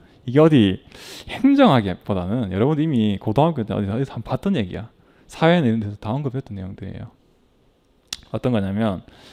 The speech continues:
이 공공 서비스를, 어, 네 가지 케이스로, 네 가지 케이스로 이게 좀 구분해놨어요. 구분을. 경합이 있는지 아니면 배제가 가능한지에 따라서 네 가지로 자-, 나-, 나눠놨어요. 경합한다는 말은 뭘까요?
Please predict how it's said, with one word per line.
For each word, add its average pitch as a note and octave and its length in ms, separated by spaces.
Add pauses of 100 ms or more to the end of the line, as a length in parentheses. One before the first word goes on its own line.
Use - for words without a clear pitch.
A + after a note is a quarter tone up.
(640)
이 D3+ 160
공공 F#3 380
서비스를, G#2+ 960 (260)
어, G2+ 240
네 A#2+ 140
가지 F#3 220
케이스로, B2 680
네 A2+ 120
가지 D3 240
케이스로 G#2+ 600
이게 G2 100
좀 A2+ 260
구분해놨어요. A2 580
구분을. G#2 440 (640)
경합이 D#3+ 420
있는지 G2+ 480 (160)
아니면 G#2+ 380
배제가 B2 380
가능한지에 G#2 520
따라서 F#2 640 (320)
네 G#2+ 140
가지로 A2+ 340
자-, G2+ 140
나-, F#2+ 180 (240)
나눠놨어요. G2+ 640 (240)
경합한다는 C3 560
말은 F2+ 180
뭘까요? F#2 440